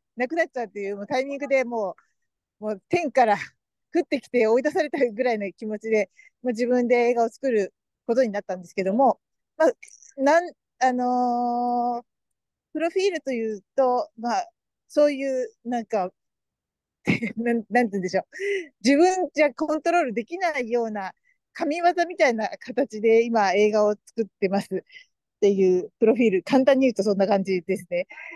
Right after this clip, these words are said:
えー、で、じゃ、えーと、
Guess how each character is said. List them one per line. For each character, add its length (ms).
え 520
ー、 40
で、 400
じ 140
ゃ、 20
え 180
ー 80
と、 120